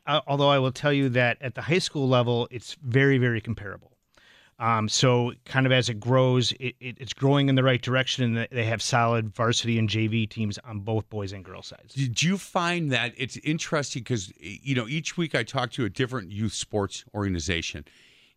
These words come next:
Speaker 2: and a lot outside of talking to, to,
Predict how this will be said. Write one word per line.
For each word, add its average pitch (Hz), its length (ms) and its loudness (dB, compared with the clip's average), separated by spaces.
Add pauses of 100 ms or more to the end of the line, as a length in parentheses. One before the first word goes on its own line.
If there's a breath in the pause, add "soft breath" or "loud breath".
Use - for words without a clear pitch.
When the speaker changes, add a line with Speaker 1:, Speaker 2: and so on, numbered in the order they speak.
Speaker 2:
and 120 160 -2
a 107 80 -4
lot 120 500 -4 (1200)
outside 180 560 -2
of 131 100 -6
talking 131 400 -4
to, 110 120 -4 (300)
to, 113 180 -4